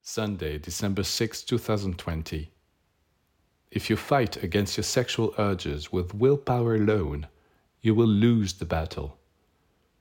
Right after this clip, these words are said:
To master your sexual energy, you must call on celestial entities. In other words, you need to have a high ideal, a tremendous love of perfection, purity, and beauty. So it is not easy.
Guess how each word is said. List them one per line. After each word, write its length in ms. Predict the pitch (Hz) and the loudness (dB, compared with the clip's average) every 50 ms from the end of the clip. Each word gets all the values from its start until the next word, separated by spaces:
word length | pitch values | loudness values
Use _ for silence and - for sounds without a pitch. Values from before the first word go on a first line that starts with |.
| _ _ - | _ _ -6
To 80 | - | -2
master 480 | 85 87 98 113 135 131 - - - 82 | 0 2 4 4 2 2 -2 -4 -4 -2
your 100 | 78 80 | -2 -4
sexual 560 | 80 - - - 107 - - - 123 117 110 | -6 -4 -2 -2 -2 -2 -2 -2 0 0 0
energy, 580 | - 120 117 113 98 85 - - 71 69 78 - _ _ _ _ _ _ _ - | 0 0 2 2 0 0 -2 -4 -6 -6 -8 -10 _ _ _ _ _ _ _ -2
you 80 | 107 | 0
must 300 | 107 120 135 139 - - | 0 2 2 0 -2 -4
call 320 | - - 123 104 104 113 110 - | 0 4 4 6 6 4 0 0
on 180 | 104 95 92 | -2 -2 -2
celestial 760 | 85 - - - 87 87 95 113 131 - - - 113 104 - - | -4 -4 -2 0 0 2 2 0 0 -4 -4 -2 -2 -2 -2 -2
entities. 720 | - 117 131 131 - - - - 76 73 71 71 - - - _ _ _ _ _ _ _ _ _ _ _ _ - | -2 -2 -2 -2 -4 -8 -12 -10 -10 -10 -10 -12 -14 -18 -20 _ _ _ _ _ _ _ _ _ _ _ _ -6
In 140 | - 85 | -2 0
other 160 | 87 90 87 85 | 0 0 0 2
words, 460 | 80 95 95 95 85 82 - - - _ _ _ _ _ _ _ _ _ | 2 2 2 2 0 -2 -4 -10 -16 _ _ _ _ _ _ _ _ _
you 140 | - 104 107 | 0 2 4
need 240 | 104 107 110 113 - | 6 4 4 2 0
to 100 | - 120 | -2 -4
have 200 | 98 107 107 104 | -2 -2 0 0
a 80 | 104 | 0
high 240 | 90 87 101 98 98 | 0 0 -2 -2 0
ideal, 600 | 98 98 98 95 113 117 117 101 85 80 80 - _ _ _ _ _ _ - - | 0 -2 -2 -2 0 0 0 -2 -2 -4 -8 -12 _ _ _ _ _ _ -12 -8
a 20 | |
tremendous 680 | 107 - - 123 123 139 156 165 151 156 147 - - - | -4 0 0 2 2 4 2 2 0 -2 -4 -6 -4 0
love 260 | 117 117 110 101 95 | 2 4 4 2 0
of 160 | 95 95 - - | -2 -8 -8 -6
perfection, 680 | - 110 104 - - 117 107 - - - 90 76 80 - _ _ _ - | -6 -6 -4 -2 -4 -4 -4 -4 -8 -8 -8 -8 -8 -12 _ _ _ -12
purity, 640 | - - 123 120 113 95 85 - - 85 82 80 _ _ - - | -4 2 2 2 2 2 -2 -6 -8 -8 -8 -8 _ _ -10 -4
and 180 | 110 104 98 | -2 -2 -2
beauty. 540 | 92 - 98 104 98 85 - - 71 73 - _ _ _ _ _ _ _ _ _ _ _ _ _ _ _ _ - | -2 0 0 0 0 0 -2 -8 -12 -12 -12 _ _ _ _ _ _ _ _ _ _ _ _ _ _ _ _ -12
So 180 | - - 92 | -6 -4 -4
it 140 | 85 80 - | -4 -4 -4
is 100 | 90 82 | -6 -4
not 300 | 98 92 95 98 - - | -2 -2 -2 -2 -4 -4
easy. 480 | - 98 101 95 82 76 69 69 71 | -2 0 0 0 0 -2 -6 -8 -10